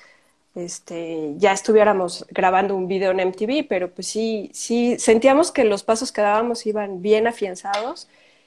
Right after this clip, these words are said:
y, este, iban dando frutos. O sea, al, al grado de que ya nos, nos estaban buscando en Universal, por ejemplo,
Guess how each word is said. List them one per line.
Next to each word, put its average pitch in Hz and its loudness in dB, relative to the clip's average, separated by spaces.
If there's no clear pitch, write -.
y, 185 -4
este, 180 -6
iban 202 0
dando 190 -6
frutos. 226 -4
O 202 -4
sea, 220 6
al, 208 4
al 208 0
grado 247 2
de 226 0
que 185 -8
ya 202 -4
nos, 220 -8
nos 190 -18
estaban 208 -8
buscando 208 -6
en 196 -4
Universal, 185 -6
por 180 -10
ejemplo, 202 -12